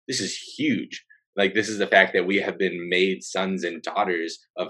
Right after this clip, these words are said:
God, that we've been made inheritors, that we are not servants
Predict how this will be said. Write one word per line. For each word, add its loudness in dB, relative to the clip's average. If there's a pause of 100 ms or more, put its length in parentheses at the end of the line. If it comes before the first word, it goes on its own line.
(100)
God, 6
that -2
we've 0
been -2
made 0
inheritors, 4 (180)
that 6
we 6
are 6
not 4
servants 0